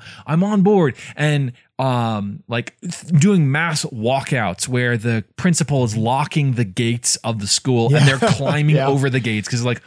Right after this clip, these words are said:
Speaker 1: "We gotta, gotta go protest." And just the, the, the, the willingness to do this, and they're putting their lives on the line. Like, the, the,
Speaker 2: Yeah.
Speaker 1: the, um,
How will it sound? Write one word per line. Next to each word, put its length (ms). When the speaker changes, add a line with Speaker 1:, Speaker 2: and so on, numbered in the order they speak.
Speaker 1:
"We 140
gotta, 300
gotta 220
go 140
protest." 560
And 300
just 160
the, 200
the, 520
the, 640
the 160
willingness 580
to 120
do 180
this, 220
and 100
they're 120
putting 280
their 140
lives 340
on 60
the 80
line. 360
Like, 280
the, 260
the, 160
Speaker 2:
Yeah. 280
Speaker 1:
the, 300
um, 500